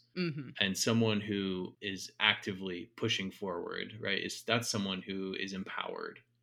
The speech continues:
Speaker 1: Yeah, there's definitely lots of intersections between the depictions of marginalization in this film and the <laughs> concept of privilege in all of its multifaceted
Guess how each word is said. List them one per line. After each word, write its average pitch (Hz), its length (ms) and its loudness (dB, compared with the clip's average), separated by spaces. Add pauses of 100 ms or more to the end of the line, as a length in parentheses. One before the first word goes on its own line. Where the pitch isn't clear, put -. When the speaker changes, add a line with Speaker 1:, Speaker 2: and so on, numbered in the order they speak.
(120)
Speaker 1:
Yeah, 170 120 4 (160)
there's 202 160 -4
definitely 196 720 6
lots 160 400 6
of 160 100 -4
intersections 135 840 -4
between 147 380 -2
the 143 100 -4
depictions 143 540 -2
of 139 80 -6
marginalization 131 840 -4
in 104 120 -10
this - 200 -4
film 123 400 -2 (100)
and 135 340 -2 (120)
the 156 80 -2
<laughs> - 20 -2
concept 175 680 4
of 175 260 2
privilege 185 480 4
in 175 140 6 (120)
all 170 240 6
of 165 100 4
its 165 220 0
multifaceted 147 1200 0